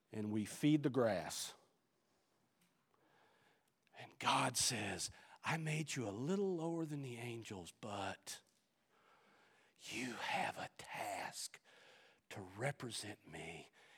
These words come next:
in ways you can't imagine." He has given us dignity and honor and responsibility.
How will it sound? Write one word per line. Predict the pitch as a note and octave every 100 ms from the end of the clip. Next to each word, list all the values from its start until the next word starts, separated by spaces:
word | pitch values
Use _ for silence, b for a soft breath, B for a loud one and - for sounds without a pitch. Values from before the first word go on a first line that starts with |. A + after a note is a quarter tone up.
| b
in | G2 F2
ways | F#2 G#2+ G2+ G2 -
you | D#2+
can't | - - F2+ - -
imagine." | - - - - - - - - B B B B -
He | F3 E3 C3+ -
has | G#2
given | - C3 C3 C3+
us | A2+ - - _ _
dignity | B3+ D4 G3 C#3 G2+ - - _ _ _ _ _ _ _ _ _ _ _ _ _ _ -
and | - - -
honor | - - - - - _ _ _ _ _ _ _ _ _ _ _ _
and | B2 A#2+
responsibility. | A#2 - D#3 D#3+ - B2+ - - -